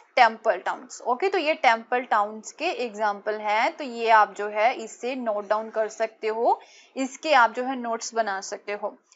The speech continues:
राइट? तो ये जो क्वेश्चन जो है वो डायरेक्टली यहाँ से पूछ सकता है यूपीएससी। So अब पिलग्रिमेज सेंटर की बात करें तो वो भी जो है टाउनशिप्स में धीरे-धीरे जो है वो डेवलप हो जाते हैं। जैसे ही हम, अगर हम एग्जांपल ले पिलग्रिमेज सेंटर की,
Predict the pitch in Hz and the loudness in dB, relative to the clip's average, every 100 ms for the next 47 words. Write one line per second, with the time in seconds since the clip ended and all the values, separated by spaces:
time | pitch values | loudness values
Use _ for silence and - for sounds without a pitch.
0 | - 240 311 392 277 277 285 285 247 - | -2 2 2 0 -2 -2 0 2 2 0
1 | 277 254 269 294 226 214 - 269 247 214 | -6 -4 -4 2 2 2 -2 -6 -4 -4
2 | 208 269 262 254 - 208 196 208 233 214 | -4 -6 -6 -6 -4 -4 -2 -2 -4 -6
3 | 196 190 - - 190 - _ _ _ _ | -10 -10 -10 -10 -14 -16 _ _ _ _
4 | _ _ _ _ _ - - - - - | _ _ _ _ _ -20 -20 -20 -20 -2
5 | 359 320 339 392 339 302 262 349 370 381 | 4 8 8 6 0 0 0 0 0 2
6 | 349 311 339 339 330 302 294 - 311 330 | 2 2 -2 -2 4 6 4 4 4 4
7 | 359 _ _ - 370 269 285 370 370 311 | -4 _ _ 4 4 6 6 6 4 4
8 | 311 320 269 247 262 - 302 - 320 311 | 4 6 6 6 2 -6 -6 -6 -2 0
9 | 240 247 269 262 262 262 254 254 277 226 | 0 -4 -4 -2 -2 -2 -2 4 6 6
10 | 196 247 254 262 247 233 226 247 254 247 | 6 6 4 4 6 6 6 0 -2 2
11 | 226 220 254 254 240 233 240 247 233 214 | 2 2 -2 0 0 0 -2 -4 -6 -2
12 | 220 220 233 247 233 240 240 226 214 240 | -2 0 -2 0 0 -2 -4 -4 -4 -6
13 | 240 247 247 208 208 208 233 277 | -4 -4 -4 -4 -6 -8 -6 -8